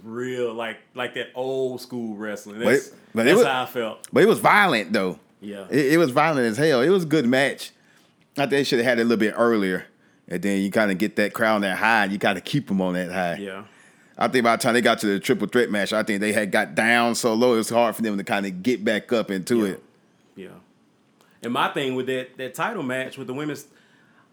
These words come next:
Speaker 1: I enjoyed it. It was just the ending of it. It just seemed
Speaker 2: I'm
Speaker 1: like
Speaker 2: like, were they trying to say, were they trying to make it controversial where her shoulder was up? Or was it really up? And I was kinda conf-, I thought they was about to say Ronda won.
Speaker 1: Right.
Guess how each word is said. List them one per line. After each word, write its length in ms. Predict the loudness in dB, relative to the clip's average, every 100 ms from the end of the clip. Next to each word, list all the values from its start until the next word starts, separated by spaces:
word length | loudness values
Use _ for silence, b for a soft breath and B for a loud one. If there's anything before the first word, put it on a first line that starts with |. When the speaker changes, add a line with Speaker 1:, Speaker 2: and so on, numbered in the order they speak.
| _
Speaker 1:
I 200 | -2 0
enjoyed 480 | 0 -2 -2 -2 -2
it. 140 | -4 -8 0
It 100 | 2
was 120 | 2
just 140 | -2 -6
the 120 | -10 -6
ending 400 | -2 0 0 2
of 180 | 0 -2
it. 60 | -4
It 160 | -4 -2
just 220 | -2 -2
seemed 280 | -2 0 2
Speaker 2:
I'm 180 | 2 4
Speaker 1:
like 300 | 4 2 -2
Speaker 2:
like, 100 | -12 _
were 120 | 0 4
they 140 | 2
trying 400 | 2 2 2 2
to 100 | 0
say, 460 | 0 2 4 2 2
were 120 | 2
they 100 | 2
trying 200 | 2 2
to 60 | 2
make 180 | 0
it 80 | 0
controversial 640 | 0 0 2 2 2 2 2
where 140 | 4
her 120 | 4 2
shoulder 320 | 4 4 4
was 240 | 4 4
up? 320 | 4 4 2 -4 B B B
Or 100 | 2
was 140 | 4 4
it 40 |
really 440 | 4 4 6 4 4
up? 240 | 4 2
And 220 | 0 -2 b b b
I 120 | 2 4
was 100 | 4
kinda 300 | 2 2 0
conf-, 240 | 0 2
I 120 | 4
thought 200 | 4 4
they 60 | 4
was 80 | 4
about 180 | 2 2
to 60 |
say 220 | 2 4
Ronda 380 | 6 6 6 4
won. 520 | 4 4 2 2 -2 -8 -4
Speaker 1:
Right. 340 | 0 0 0